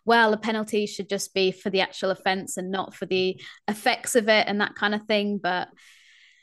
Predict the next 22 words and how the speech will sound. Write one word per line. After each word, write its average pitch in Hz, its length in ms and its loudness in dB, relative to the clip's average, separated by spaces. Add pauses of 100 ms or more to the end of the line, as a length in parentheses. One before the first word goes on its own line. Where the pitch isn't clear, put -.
(220)
yeah, 208 240 -2 (180)
he, 220 120 0 (180)
if, 247 260 4
I 233 140 4
think 277 220 4
if 277 120 0
George 277 260 4
has 233 180 -2
any 226 220 0
more 214 300 0
incidents 233 520 -8
like 233 160 0
that 240 160 2
at - 120 -10
the 233 60 -8
start 233 300 2
of 214 100 -4
a 220 80 -4
race, 214 460 -2
then 185 340 -6 (300)
questions 190 520 -6
will 180 320 -4